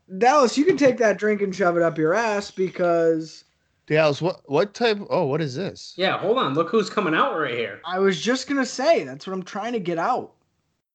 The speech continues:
Speaker 1: There is a gentleman walking down to the ringside area right now.
Speaker 3: The
Speaker 1: And
Speaker 3: most
Speaker 1: we've never
Speaker 3: physical
Speaker 1: seen
Speaker 3: specimen.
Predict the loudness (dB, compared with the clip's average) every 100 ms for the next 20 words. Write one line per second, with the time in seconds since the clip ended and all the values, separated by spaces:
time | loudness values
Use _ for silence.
0 | _ _ _ _ _ _ 0 0 0 -2
1 | -2 -4 -2 0 -2 -2 -2 0 -2 -2
2 | 0 2 2 0 -4 -2 -2 0 -2 -2
3 | -4 -4 -4 -4 -4 0 2 2 0 -2
4 | -4 -6 -10 -14 -16 -20 -20 -20 _ _
5 | _ _ _ _ _ _ _ _ _ _
6 | _ _ _ _ _ _ _ _ _ _
7 | _ _ _ _ _ _ _ _ _ _
8 | _ -6 -2 0 0 -4 -4 -2 -2 0
9 | 0 0 -4 -4 -2 -2 -4 -4 -4 -4
10 | -8